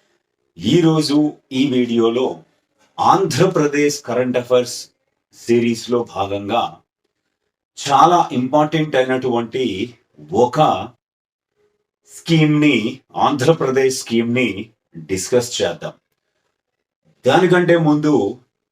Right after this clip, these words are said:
రవీస్ జీకే ఛానల్ని సబ్స్క్రైబ్ చేసుకోండి.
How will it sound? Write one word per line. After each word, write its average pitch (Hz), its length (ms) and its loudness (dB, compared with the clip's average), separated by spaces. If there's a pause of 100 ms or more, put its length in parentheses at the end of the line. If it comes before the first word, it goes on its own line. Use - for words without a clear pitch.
(680)
రవీస్ 156 400 2 (160)
జీకే 123 300 -2 (120)
ఛానల్ని 110 560 -4 (640)
సబ్స్క్రైబ్ 156 600 0 (100)
చేసుకోండి. 120 520 -2